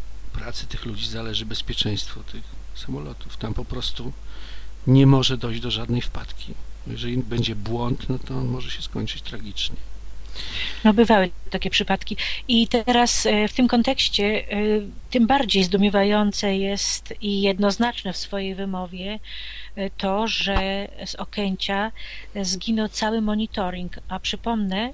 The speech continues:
Speaker 2: że, e, monitoring sporządzany jest potrójnie, właśnie po to, żeby, e, w razie mom-, w, w momencie, gdy jakaś jedna wersja ulegnie zniszczeniu, wszystko to jest nagrywane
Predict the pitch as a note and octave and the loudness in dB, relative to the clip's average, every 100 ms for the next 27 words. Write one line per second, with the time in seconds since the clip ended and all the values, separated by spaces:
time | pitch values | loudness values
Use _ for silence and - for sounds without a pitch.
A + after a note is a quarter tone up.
0 | - - - G3 F#3+ F#3 - - F#3+ F#3 | -6 -4 -2 0 -2 -6 -10 -10 -8 -6
1 | F#3 F#3+ G3 F#3+ - G#3+ B3 B3 - - | -4 -2 -2 -2 0 0 0 -6 -8 -4
2 | G3+ F#3+ F#3 G#3 A#3 A3+ G3+ A3+ - - | -2 0 0 0 0 0 -2 -2 -6 -10
3 | - - - - - D4 C4+ E3+ D#3+ E3 | -12 -12 -6 -4 0 2 2 2 -4 -4
4 | G#3 G#3 A#3 A#3 A#3 A3+ A3+ - G3 G#3 | -2 0 -2 -2 -2 0 -2 -2 -4 -2
5 | G#3 G#3+ G#3+ G#3 - - - - G3+ G3 | -2 0 -2 -2 -10 -14 -14 -8 -4 -2
6 | G3 G#3 G#3 G#3+ - G3 G3+ F#3 G#3+ G#3 | 0 0 0 0 -2 -4 -6 -4 -2 0
7 | A3+ G#3+ G#3+ G3 G3+ G3+ G3+ - G3+ G3 | 0 0 -4 -2 0 0 -2 -8 -8 -6
8 | F#3+ F#3 - A3 G3+ F#3+ F#3 F#3 - F#3 | -4 -4 -2 -2 -2 -2 -2 -4 -4 -4
9 | F3+ - G3 G3+ F#3+ F#3 G3 F#3+ - G3+ | -6 -6 -4 -2 -2 -2 -2 -2 -2 0
10 | A#3 - - G3+ G3 - G#3 G#3+ G3+ F#3+ | -2 -2 -6 -6 -6 -2 -2 -2 -2 -2
11 | F#3+ F3+ F3+ G3 | -2 -2 -2 -4